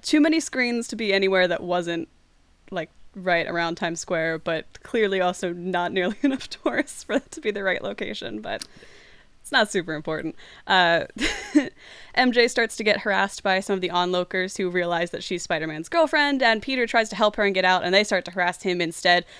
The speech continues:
So they swing away, uh, to the screams of M J, which is a detail I love, is how afraid of the swinging and heights and everything that she is through all the acrobatics. I think it's just a fun little character choice,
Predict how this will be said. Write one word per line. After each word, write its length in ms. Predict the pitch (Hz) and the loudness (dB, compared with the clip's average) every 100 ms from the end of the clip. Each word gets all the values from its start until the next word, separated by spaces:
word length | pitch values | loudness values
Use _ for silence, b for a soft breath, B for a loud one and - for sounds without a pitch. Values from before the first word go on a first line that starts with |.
| B | B
So 120 | - | 2
they 160 | 185 196 | 4 4
swing 440 | - - 214 240 | 2 -2 2 2
away, 420 | 220 208 196 196 214 B B | 4 4 4 0 -6 B B
uh, 180 | 190 185 | 0 2
to 120 | 185 | 0
the 300 | 180 185 175 | -4 -4 -4
screams 520 | - - 233 240 240 220 | -6 -4 0 2 2 2
of 100 | 196 | 4
M 180 | 190 | 4
J, 200 | 190 180 | 4 2
which 160 | 175 170 | 2 0
is 80 | 202 | 0
a 60 | 214 | 0
detail 360 | 254 262 262 | 0 0 4
I 80 | 214 | 6
love, 260 | 190 185 170 | 6 4 2
is 80 | |
how 300 | 220 180 175 | 0 0 0
afraid 480 | - - 170 165 160 | -2 -4 -4 -2 -4
of 440 | - 165 151 160 - - | -4 -4 -4 -8 -14 -10
the 260 | 170 156 | -6 -6
swinging 580 | 165 - 175 165 160 156 | -6 -2 -2 -2 -2 -2
and 140 | - 220 | -4 0
heights 320 | 180 170 - | 0 -2 -4
and 80 | 170 | -4
everything 420 | 160 175 165 165 | -2 -4 -4 -4
that 100 | - | -4
she 160 | - 170 | -2 -2
is 140 | 165 | -2
through 140 | 165 | -4
all 120 | 156 165 | -4 -4
the 100 | 165 | -4
acrobatics. 560 | 180 185 165 170 - | -4 -2 0 0 -2
I 60 | 202 | -2
think 160 | 208 | -2
it's 80 | 180 | -4
just 160 | 180 180 | -8 -10
a 20 | |
fun 180 | 170 160 | -8 -8
little 160 | 160 | -8
character 380 | - 165 160 165 | -8 -8 -6 -8
choice, 380 | 165 170 170 - | -6 -6 -6 -10